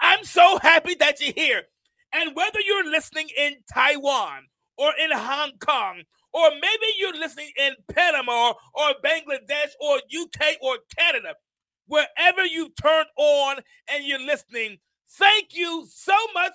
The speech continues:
for tuning in. Guys, tonight's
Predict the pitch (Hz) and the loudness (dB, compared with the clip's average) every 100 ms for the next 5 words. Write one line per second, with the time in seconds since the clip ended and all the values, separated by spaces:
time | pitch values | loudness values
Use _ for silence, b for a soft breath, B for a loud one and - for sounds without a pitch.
0 | - 294 302 - - 349 330 330 294 285 | -8 -10 -10 -10 -8 -8 -8 -12 -4 -2
1 | 254 190 _ _ _ _ 311 302 285 - | -2 -6 _ _ _ _ -4 -2 -4 -8
2 | _ _ 226 220 220 233 233 - - - | _ _ -12 -12 -6 -2 0 -2 -8 -18